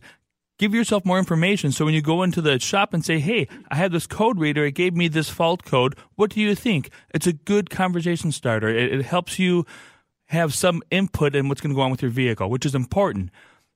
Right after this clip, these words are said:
But it isn't necessarily all the facts. You have to be kinda careful how you take that.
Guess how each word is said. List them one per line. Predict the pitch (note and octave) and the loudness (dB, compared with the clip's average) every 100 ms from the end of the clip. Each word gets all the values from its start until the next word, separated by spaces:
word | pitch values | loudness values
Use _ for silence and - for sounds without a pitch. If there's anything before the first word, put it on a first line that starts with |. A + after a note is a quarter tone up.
| _ | _
But | D3+ D3 | 0 0
it | D3+ | 0
isn't | F#3 F#3 C#3 | 0 0 0
necessarily | D#3+ E3 D3+ D#3 D3 | 0 0 0 2 2
all | C3 C3 | 2 2
the | C3 B2 | 0 -2
facts. | C#3 A#2 - | 0 0 0
You | C#3 | -2
have | D3+ | 0
to | |
be | E3 | -2
kinda | - F3 | 0 -2
careful | E3 - E3+ D#3+ D3 | -4 -2 0 0 0
how | C#3 | 0
you | C3 A#2+ | 0 -2
take | - D3 B2+ - | -2 -2 -2 -4
that. | G#2 F2 | -6 -8